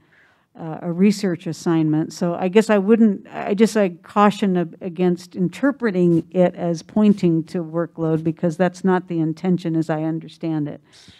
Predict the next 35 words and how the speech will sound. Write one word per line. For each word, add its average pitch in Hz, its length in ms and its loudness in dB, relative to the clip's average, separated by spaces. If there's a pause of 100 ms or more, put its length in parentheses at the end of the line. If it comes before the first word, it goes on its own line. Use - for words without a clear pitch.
(460)
Uh, 170 160 -8
we 185 200 0
expect 185 420 -2
all 185 180 6
of 180 120 2
our 175 160 2
people 170 340 -4
that 160 120 0
are 160 100 2
teaching, 165 420 0
regardless 165 560 2
of 156 100 -4
stream, 165 480 2
to 160 80 -6
be 160 140 -2
thinking 170 640 2
about 160 440 -4
pedagogy, 156 560 0
to 160 140 -4
be 160 100 -2
thinking, 170 640 0 (100)
and 170 180 2
if 160 120 -2
they're 170 220 0
engaged 170 640 4
in 175 400 -2
the 165 140 -2
department 180 1120 -6
or 165 140 -8
units, 180 600 4 (440)
collective 180 760 -2
work 190 420 0
around 170 540 -2
the 165 100 -8
cultivation 175 1000 -6